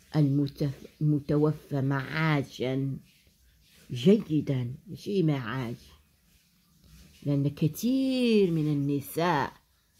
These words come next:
العربيات المسلمات المتوفى عنهن أزواجهن كانوا المساكين بدون عمل، وبقيت النساء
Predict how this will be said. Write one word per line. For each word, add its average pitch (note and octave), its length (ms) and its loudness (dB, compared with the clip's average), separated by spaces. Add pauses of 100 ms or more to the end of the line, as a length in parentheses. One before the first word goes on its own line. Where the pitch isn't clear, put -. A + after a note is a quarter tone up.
(140)
العربيات D3 1160 2 (880)
المسلمات E3 1080 2 (840)
المتوفى F3 1300 4 (200)
عنهن E3+ 640 2 (100)
أزواجهن D#3+ 1160 2 (1800)
كانوا D#3+ 460 4
المساكين C#3 1040 -2
بدون C3 640 -4
عمل، C#3+ 560 -4 (600)
وبقيت D3 800 0
النساء C3 960 -2